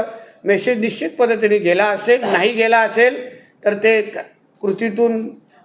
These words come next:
हळूहळू टप्प्याटप्प्याने ते पोटात जाईल, कारण का कधीकधी गाळ गिळण्यामध्ये थोडा वेळ लागतो,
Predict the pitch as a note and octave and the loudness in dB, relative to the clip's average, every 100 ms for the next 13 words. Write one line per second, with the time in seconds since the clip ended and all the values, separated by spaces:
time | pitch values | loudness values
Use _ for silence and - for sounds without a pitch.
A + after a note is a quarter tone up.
0 | _ E3 G#3 G#3+ A3 G#3 G3 A3 G#3+ G#3 | _ 2 4 6 4 0 0 2 4 2
1 | G#3 G#3 G#3+ G3+ G#3+ G#3 F#3 - - _ | 2 2 0 0 0 0 -2 -10 -18 _
2 | G3+ F#3+ G#3+ G#3 E3 G3+ A#3+ A#3 G3 F#3+ | -2 0 2 2 2 2 2 -2 0 2
3 | G3+ G3 F#3+ G3+ G#3 G#3+ G#3 G#3+ - - | 0 0 0 2 2 2 -2 -6 -18 -20
4 | - E3 F#3+ G#3+ G3+ G3 G#3 G#3+ G#3 G#3+ | -8 -2 0 0 0 2 2 2 0 0
5 | G3+ A3 G#3+ C4 B3+ G3 - F3+ F3 - | 2 4 6 6 6 2 0 -4 -4 -6